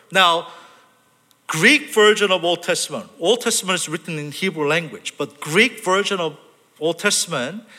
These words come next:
"I am that I am" of Old Testament, Exodus chapter three, verse fourteen, is translated exactly as, say,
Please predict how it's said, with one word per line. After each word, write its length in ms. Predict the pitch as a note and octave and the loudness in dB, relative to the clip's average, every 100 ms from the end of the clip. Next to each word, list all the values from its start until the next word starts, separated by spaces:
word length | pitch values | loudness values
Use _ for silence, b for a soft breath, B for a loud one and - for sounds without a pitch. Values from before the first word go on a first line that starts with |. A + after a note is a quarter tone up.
| B B B B - | B B B B -2
"I 440 | D#3+ F#3 G#3+ A#3+ A#3 | 4 6 8 8 6
am 340 | G3+ A3 G#3+ | 6 4 4
that 120 | G#3 | 0
I 180 | F#3+ F3 | 2 2
am" 300 | F3 F3+ F3+ | 0 -4 -4
of 140 | D#3 D#3 | -4 -2
Old 220 | F3+ F3 | -4 -4
Testament, 440 | G3 - E3+ F#3 | -8 -10 -10 -10
Exodus 300 | D3+ D#3 - | -10 -12 -10
chapter 340 | - F#3+ F#3 F3 | -6 -6 -6 -12
three, 440 | - - F3+ F#3 | -12 -18 -12 -12
verse 240 | F3 D#3 D3 | -10 -12 -12
fourteen, 500 | D#3+ D3+ - F#3 E3 | -10 -12 -10 -12 -12
is 160 | D3+ | -14
translated 600 | - G3+ G3+ G3 F#3+ F3+ | -12 -10 -10 -10 -12 -14
exactly 760 | F3+ C#3 C3+ G3+ A#3+ A#3 A#3 G#3+ | -18 -12 -6 0 0 0 -2 0
as, 440 | D#3+ D#3 F3 - - b b b b b b _ | 2 2 0 -4 -10 b b b b b b _
say, 300 | - - E3+ | -6 -4 -4